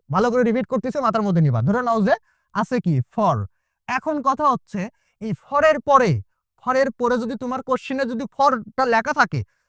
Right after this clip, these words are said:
আমি যদি তোমার আর একবার দেখাই, তোমার কোশ্চেনে দেখো, এখানে for লেখা আছে, for লেখার পরে যা কিছু আছে, for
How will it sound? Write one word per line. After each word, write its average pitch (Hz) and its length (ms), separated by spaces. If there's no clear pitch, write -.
আমি 220 160
যদি 240 180
তোমার 240 220
আর 247 180
একবার 233 240
দেখাই, 175 420
তোমার 233 180
কোশ্চেনে 247 360
দেখো, 240 180
এখানে 240 240
for 240 360
লেখা 226 280
আছে, 185 260
for 240 120
লেখার 240 300
পরে 247 200
যা 202 180
কিছু 240 200
আছে, 247 180
for 233 220